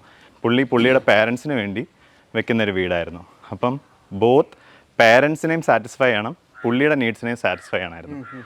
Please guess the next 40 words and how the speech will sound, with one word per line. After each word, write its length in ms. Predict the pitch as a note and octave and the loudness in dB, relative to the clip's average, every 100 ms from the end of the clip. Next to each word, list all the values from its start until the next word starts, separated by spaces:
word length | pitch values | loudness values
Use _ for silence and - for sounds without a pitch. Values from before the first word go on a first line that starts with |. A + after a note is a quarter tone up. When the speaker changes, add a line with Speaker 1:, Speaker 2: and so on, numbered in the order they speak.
| - | -20
Speaker 2:
ഉം. 60 | A#2 | -10
Speaker 1:
അപ്പം 140 | A#2 | -6
ഇത് 120 | A#2 | -2
രണ്ടും 340 | C3 A2 C3 D#3 | 0 0 0 0
കൂടെ 120 | D#3+ | 0
ബ്ലെൻഡ് 320 | C3 A#2+ B2 | 0 -2 -2
ചെയ്യണമെങ്കിൽ 420 | C3+ B2 A2+ A#2+ F3 _ _ - | -2 -4 -4 -8 -10 _ _ -8
നമുക്കൊരു, 420 | C3 C3+ C3 C#3+ _ _ _ _ - | -4 -2 -2 -2 _ _ _ _ 0
ആ, 400 | G#2+ G#2 G2+ G2 F#2+ - | 2 4 2 0 -4 -2
Speaker 2:
പഴമയും 160 | G#2+ | 0
Speaker 1:
എന്താ 140 | A#2 C3 | 2 2
പറയുന്നത്? 320 | A#2 F#2+ E3 | 2 0 -6
Speaker 2:
പുതുമയും 260 | G3 G#3+ G3 | -10 -8 -2
Speaker 1:
അതെ, 100 | A#2 | -2
Speaker 2:
ഒരുമിച്ച് 220 | - F#3+ | -2 -8
കൊണ്ടുവരണം. 320 | C#3+ A#2 - | -10 -12 -2
Speaker 1:
ഒരു 280 | C3 C3 A#2+ | 2 4 4
am-, 80 | B2 B2+ | 0 -2
അമാൽഗമേഷൻ 680 | C3 D3 D#3 D#3+ D#3 C#3 | 4 4 4 0 -2 -4
വേണമായിരുന്നു. 440 | G#2+ G2 F2+ E2+ F2+ - | -4 -4 -6 -10 -16 -18
Speaker 2:
ആ, 40 | |
ആ, 40 | A#2+ | -10
Speaker 1:
അപ്പം 180 | A2 B2 | 0 0
അതിൻ്റെ 220 | C#3 E3 | 2 -2
ഒരു 60 | |
മിഡിൽ 320 | D3+ C3 D3+ E3+ | 0 -2 0 0
ഗ്രൗണ്ട് 300 | F3+ E3 C3 | 0 2 0
ആണ് 120 | B2 | 0
ഈ 60 | |
വീട്. 240 | G#2+ F2+ E2+ _ C3 | -4 -8 -14 _ -20
Speaker 2:
ഓക്കെ. 500 | - A#2 - - A2 | -20 -20 -20 -12 -4
Speaker 1:
Both 340 | C3+ E3+ - - | -2 -2 -6 -4
നമുക്ക് 240 | C3+ C#3+ | -2 0
ഫ്ലാറ്റ്, 420 | D#3+ C#3 B2+ C#3 C#3 - - | 0 4 6 6 2 -8 4
ഫ്ലാറ്റ് 320 | B2+ - E3 | 4 4 2
റൂഫ്സും 320 | E3+ - D3+ | 0 0 0
ഉണ്ട്, 180 | A#2+ C#3 - - | 0 -4 -8 -4
അത് 180 | C#3+ D3+ | -2 0
കൂടാതെ 380 | D3+ D3+ D#3 D#3 | 2 4 4 2
നമ്മുടെ 300 | C#3 C3+ | 0 0